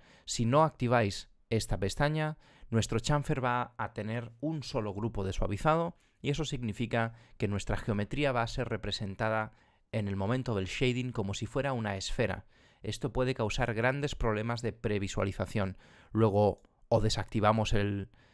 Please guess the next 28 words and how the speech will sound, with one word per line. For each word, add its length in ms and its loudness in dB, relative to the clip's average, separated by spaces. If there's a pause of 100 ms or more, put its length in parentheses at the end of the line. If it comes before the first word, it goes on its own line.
sistema 500 2
automático 840 2 (160)
de 160 0
suavizado 540 4
y 60 2
hacemos 380 0
que 120 0
los 180 -2
chamfers 500 0 (380)
tengan 500 2 (380)
un 640 4
suavizado 520 0
diferente, 640 2 (320)
o 280 8
podemos 320 0
también 260 -2
jugar, 320 0
por 140 6
ejemplo, 340 -2
con 160 -2
esta 180 -2
opción 280 4
de 60 0
aquí 200 -2
para 180 4
que 120 -2
haya 120 2
como 360 -2